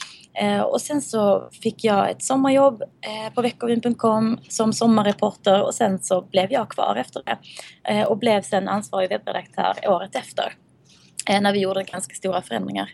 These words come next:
ehm, på Veckorevyn och vi, eh, sa upp några bloggare, vi tog in nya bloggare.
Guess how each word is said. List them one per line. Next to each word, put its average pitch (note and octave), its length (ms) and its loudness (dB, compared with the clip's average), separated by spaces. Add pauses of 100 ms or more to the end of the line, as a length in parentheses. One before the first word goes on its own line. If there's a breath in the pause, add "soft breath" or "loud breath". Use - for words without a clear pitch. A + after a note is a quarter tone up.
(120)
ehm, F#2+ 680 -4
på G3+ 100 -4
Veckorevyn G3 420 0
och F3 60 -4
vi, F#3 160 2 (400 loud breath)
eh, G3+ 240 2
sa A#3+ 140 2
upp A#3+ 180 2
några A3+ 200 2
bloggare, G#3+ 440 0
vi G#3 60 -6
tog F#3+ 160 -4
in F3 140 -6
nya A3 280 0
bloggare. G#3 640 0